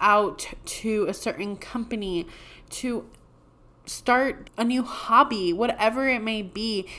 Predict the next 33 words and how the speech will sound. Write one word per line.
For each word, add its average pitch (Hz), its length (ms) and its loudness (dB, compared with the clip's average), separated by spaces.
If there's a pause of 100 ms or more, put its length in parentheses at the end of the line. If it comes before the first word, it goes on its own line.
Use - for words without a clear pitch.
(160)
even 294 320 2
taking 277 500 -2
a 277 100 2
trip. - 680 -4 (240)
If 233 220 -2
you 226 80 0
keep 294 460 2
waiting 233 340 2
for 220 180 -4
the 202 140 -4
right 196 300 0
time, 196 480 -4
I 190 100 -4
promise 226 500 -2
you 220 60 -4
guys 196 440 0 (260)
the 190 100 -4
time 202 540 -4
will 196 100 -6
never 175 460 -4
come. 151 580 -8 (520)
Um, 202 400 2
I 202 120 -2
know 214 180 2
that's - 480 -2 (120)
difficult 226 420 0
to 208 100 -2
hear. 196 300 0
Now, 208 280 4
don't 233 360 2
get 240 120 0
me 226 140 -2
wrong, 190 460 4